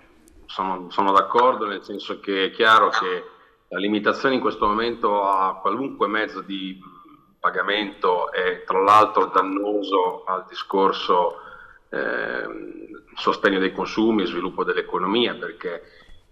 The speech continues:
in questo momento qua dovremmo favorire in tutti i sensi la possibilità che si abbiano delle transazioni fluide, quindi acquisti, vendite, eccetera. Mm, sicuramente non è il primo dei problemi del paese quello di,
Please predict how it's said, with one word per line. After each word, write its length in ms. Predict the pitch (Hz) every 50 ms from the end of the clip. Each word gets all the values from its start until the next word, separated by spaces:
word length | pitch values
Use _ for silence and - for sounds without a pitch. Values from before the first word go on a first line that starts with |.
| - -
in 120 | - 95 92
questo 280 | 90 107 101 - 107
momento 400 | 101 101 104 104 101 101 110 104
qua 340 | - - 107 104 104 104 104 -
dovremmo 420 | 98 90 95 98 98 98 95 87
favorire 600 | - - 98 92 92 95 101 104 104 104 101 98
in 180 | 98 98 90 -
tutti 320 | - 110 101 - - -
i 40 | -
sensi 640 | - - 135 120 113 107 95 87 - - - 90 87
la 100 | 90 -
possibilità 840 | - - - - - 90 87 85 87 87 - - 98 95 95 95
che 140 | - 87 85
si 340 | - - - 90 87 87 92
abbiano 360 | 90 92 90 92 95 90 90
delle 200 | 90 90 90 87
transazioni 800 | - 95 95 92 87 95 87 - - - 104 95 92 95 92 92
fluide, 600 | - - 107 101 95 92 87 85 87 85 82 -
quindi 220 | - 98 90 87
acquisti, 600 | 85 78 - - - 107 101 95 - - - 90
vendite, 560 | 82 92 95 95 95 95 90 87 - - 87
eccetera. 560 | 82 - - - 85 78 - - 80 78 76 - - - - - - - - - - _ _ _ _ _ _ 101
Mm, 280 | 104 104 104 104 98 95
sicuramente 720 | 104 - 101 101 - 117 117 120 135 147 156 147 151 139
non 220 | 127 123 123 127
è 120 | 127 127 131
il 100 | 123 127
primo 280 | - 131 131 127 127
dei 120 | 117 120 120
problemi 460 | - 123 117 117 123 131 127 120 120
del 160 | 113 117 110
paese 1080 | - 120 117 113 113 110 107 110 107 107 107 107 107 104 104 104 104 101 101 95 - _
quello 200 | - 101 101 101
di, 280 | 98 98 104 101 101